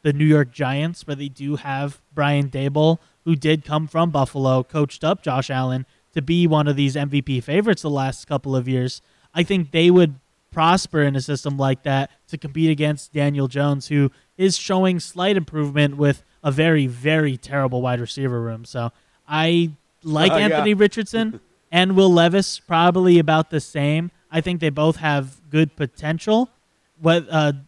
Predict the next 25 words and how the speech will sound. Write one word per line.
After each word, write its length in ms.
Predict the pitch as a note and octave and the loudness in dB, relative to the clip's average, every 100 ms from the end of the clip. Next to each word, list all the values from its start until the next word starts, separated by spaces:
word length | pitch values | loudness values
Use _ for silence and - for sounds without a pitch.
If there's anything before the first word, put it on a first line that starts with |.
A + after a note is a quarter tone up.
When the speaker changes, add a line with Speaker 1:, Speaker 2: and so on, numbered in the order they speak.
| F#3 | -4
Speaker 1:
you 140 | E3 | -2
know, 100 | B2+ | 0
whether 260 | C#3 E3+ D#3+ | 2 4 4
or 60 | |
not 160 | D3+ D3 | 2 2
you 100 | D3 | 2
look 220 | C#3+ C3+ | 0 0
at 140 | C3+ | -6
how 160 | A2 C#3+ | -2 -2
they 160 | C3+ B2+ | 0 -2
played 360 | - C3+ B2+ | -2 -2 -2
very 400 | B2+ C3+ B2+ B2 C3 _ D3+ | -2 -2 0 -2 -8 _ 0
well 360 | D#3 D3 C#3 | 2 2 0
or 60 | C3+ | 0
not 240 | D#3 E3+ C#3+ | 0 0 0
very 260 | C#3 C3 | -4 -2
well 360 | C3 B2+ B2 - _ _ _ | -2 0 -2 -4 _ _ _
in, 400 | D3+ C3+ B2+ B2+ - _ E3 | -2 -2 -2 -8 -18 _ -4
you 100 | D3+ | -4
know, 180 | A2+ - _ | -4 -12 _
spurts 500 | - - F3+ C#3 - | -12 -6 -4 -6 -10
this 200 | - A#2 | -16 -16
season. 420 | - A#2 A2+ A2 A2 _ _ _ _ _ _ _ _ _ _ _ _ _ _ _ - | -16 -18 -18 -20 -20 _ _ _ _ _ _ _ _ _ _ _ _ _ _ _ -8
Speaker 2:
I, 220 | C#3+ E3 | -6 -4
uh, 340 | D#3+ C#3 C3 | -2 -2 -2